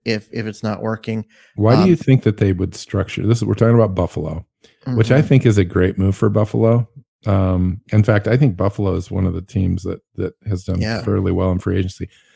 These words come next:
Speaker 2: Why did they structure this deal this way?
Speaker 1: Well, I think they structured the deal that way because it allowed them to spread, y-, you, the most you can spread a, um, contract or a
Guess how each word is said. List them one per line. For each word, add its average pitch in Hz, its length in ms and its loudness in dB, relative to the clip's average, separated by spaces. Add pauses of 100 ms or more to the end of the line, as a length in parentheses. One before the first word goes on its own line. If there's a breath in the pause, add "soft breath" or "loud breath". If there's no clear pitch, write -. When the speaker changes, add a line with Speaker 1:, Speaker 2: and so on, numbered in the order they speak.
(380 soft breath)
Speaker 2:
Why 110 200 4
did 156 160 4
they 139 120 4
structure 107 460 -4
this 90 240 -6
deal 90 240 -6
this 85 240 -8
way? - 180 -10 (920 soft breath)
Speaker 1:
Well, 240 140 4
I 220 40 4
think 214 140 0
they 160 80 2
structured 135 400 -2
the 113 60 -6
deal 123 280 -2
that 110 220 -2
way 110 160 -2
because 113 400 -8
it 123 280 -6
allowed 117 460 -2
them 117 160 -4
to 110 80 -6
spread, 113 720 -6 (360)
y-, 165 160 -8
you, 202 120 0
the 165 100 0
most 190 300 -2
you 196 60 -8
can 139 160 -4
spread 127 360 -2
a, 117 460 -4
um, 113 220 -4
contract 120 540 -6
or 117 140 -6
a 110 180 -6